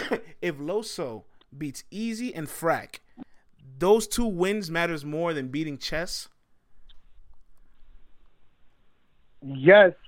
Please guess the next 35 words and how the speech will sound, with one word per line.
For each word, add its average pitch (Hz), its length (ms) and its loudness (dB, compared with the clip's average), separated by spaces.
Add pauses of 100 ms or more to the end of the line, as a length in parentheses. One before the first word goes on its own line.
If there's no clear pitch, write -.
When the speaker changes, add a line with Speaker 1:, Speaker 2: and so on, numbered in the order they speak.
(200)
Speaker 2:
Yeah, 170 220 10 (100)
it, 226 100 8 (160)
it 208 60 4
matters 247 380 8
more. 226 260 6
Here's 294 180 2
why 311 200 8
the, 196 120 2 (160)
here's 269 220 0
why 302 120 6
the 240 100 0 (100)
Chess 240 200 2
situation 214 500 -2
is 156 80 -4
weird. 160 300 4 (680)
It's 233 140 10
a 311 60 12
lose-lose 240 580 6
situation 226 500 6
because, 180 420 8 (200)
I'm 214 120 10
gonna 226 100 8
be 208 120 -4
honest, 190 360 6 (760)
if 214 160 8 (180)
Chess 262 180 8 (100)
comes 254 220 6
with 208 200 2
three 220 200 4
rounds, 226 460 8
Loso's 202 420 8
not 180 220 8
beating 175 220 -4
Chess. 151 240 4 (400)
Speaker 1:
Mm. 151 340 -2